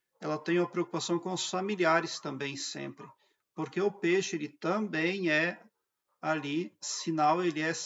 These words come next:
ele é um símbolo da família.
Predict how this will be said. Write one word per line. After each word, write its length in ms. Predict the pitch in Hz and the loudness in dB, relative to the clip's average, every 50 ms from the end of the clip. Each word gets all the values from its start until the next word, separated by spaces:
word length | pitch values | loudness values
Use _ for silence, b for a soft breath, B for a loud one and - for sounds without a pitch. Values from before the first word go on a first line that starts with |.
| - - | -10 -10
ele 160 | - 160 147 | -10 -6 -2
é 60 | 160 170 | -2 -2
um 80 | 185 | -2
símbolo 560 | 170 - - - - 175 180 175 196 202 160 | -2 -4 -6 -2 -2 -2 -2 -2 -4 -8 -4
da 180 | 135 147 170 180 | 0 2 2 2
família. 1000 | - - - - - 170 196 220 220 202 185 196 214 202 156 131 123 117 120 | 2 -4 -12 -2 2 2 4 4 2 -2 -2 -4 -4 -4 -6 -8 -8 -8 -10